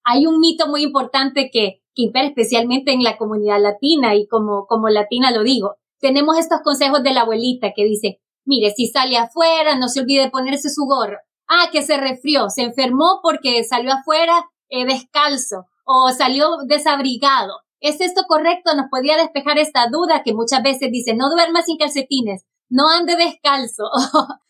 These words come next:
no salga, eh, desabrigado". ¿Tiene que ver algo con, una persona se puede resfriar de esta manera?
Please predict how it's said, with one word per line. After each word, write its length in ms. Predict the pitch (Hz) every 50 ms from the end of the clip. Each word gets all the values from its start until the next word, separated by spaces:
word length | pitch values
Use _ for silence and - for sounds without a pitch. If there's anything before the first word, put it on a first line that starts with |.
| _ _ _
no 120 | - 269 302 339 339 349
salga, 520 | 349 339 330 302 320 320 320 294 - 269 262
eh, 160 | 254 254 240
desabrigado". 680 | 233 269 262 285 277 262 277 247 240 240 190 165 - - _ _ _ _ _ _ _ _ _
¿Tiene 260 | - 269 269 302 302 302
que 100 | 302 285
ver 140 | 285 285 277
algo 360 | 277 294 294 - 294 285 285
con, 300 | - 247 233 220 208 202 - 233
una 180 | 233 262 269 277
persona 340 | 320 302 - 294 302 320 277
se 120 | 277 247
puede 180 | - 247 254 277
resfriar 320 | 285 277 269 285 277 277
de 60 | 285
esta 140 | 285 - 294
manera? 380 | 269 269 262 294 349 392 381